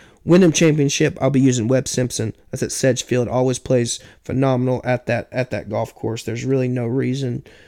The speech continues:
that I wouldn't use him. He, Webb plays good at other courses, but in forty, get this, guys, forty-eight rounds at, uh, at Sedgefield, gaining two point one eight strokes on the field. That is, that is damn impressive. So I will be, uh, I will be running him out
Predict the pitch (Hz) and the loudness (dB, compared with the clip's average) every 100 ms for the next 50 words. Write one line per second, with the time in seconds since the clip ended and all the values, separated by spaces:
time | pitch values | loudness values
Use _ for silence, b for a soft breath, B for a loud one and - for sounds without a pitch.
0 | b - 143 131 135 143 139 143 147 143 | b -2 2 4 4 4 4 4 4 4
1 | 185 - 185 220 - 175 143 135 147 127 | 2 2 4 4 6 4 4 2 2 2
2 | 110 123 - 117 117 123 147 143 120 - | 0 -2 -4 -4 -4 -2 0 0 -2 -10
3 | 262 294 262 - 160 147 151 117 - 82 | 4 4 4 2 2 4 4 4 -2 -4
4 | - b - - 233 262 233 - 160 151 | -8 b -8 4 8 8 6 4 2 2
5 | 131 123 113 - - - 120 - - 110 | 0 -2 -4 -8 -10 -4 -4 -4 -4 -4
6 | 107 123 - 117 107 - 85 71 b b | -2 -4 -4 -4 -6 -6 -8 -10 b b
7 | - 160 135 - - 107 196 170 151 131 | 0 2 2 2 2 4 4 4 2 2
8 | 120 - - 104 95 - 73 - - 76 | -2 -6 -6 -6 -6 -10 -12 -12 -10 -8
9 | - 139 151 127 120 - b b b 135 | -4 -2 0 -2 -4 -10 b b b -2
10 | 139 127 147 135 135 117 123 117 - 85 | -2 0 2 4 4 0 -2 -2 -6 -8
11 | - - - 131 139 139 131 131 123 117 | -4 -2 0 2 2 2 2 2 0 -2
12 | 120 131 135 123 123 123 110 135 110 110 | 0 0 0 -2 -4 -4 -6 -6 -6 -6
13 | 110 - | -6 -10